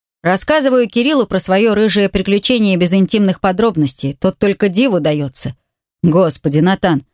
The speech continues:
ты везде найдешь приключений. Если она тебе так понравилась, давай ее найдем, позвоним Хлебову».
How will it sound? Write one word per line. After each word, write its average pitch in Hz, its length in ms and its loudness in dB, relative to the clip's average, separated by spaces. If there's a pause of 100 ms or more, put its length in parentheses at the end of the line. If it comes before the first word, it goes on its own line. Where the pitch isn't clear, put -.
(180)
ты 214 120 2
везде 226 360 2
найдешь 180 380 0
приключений. 180 720 -2 (480)
Если 139 220 -2
она 180 200 2
тебе 185 220 0
так 185 180 -2
понравилась, 180 640 2
давай 156 320 0
ее 208 120 0
найдем, 160 600 0 (240)
позвоним 175 420 2
Хлебову». 190 720 0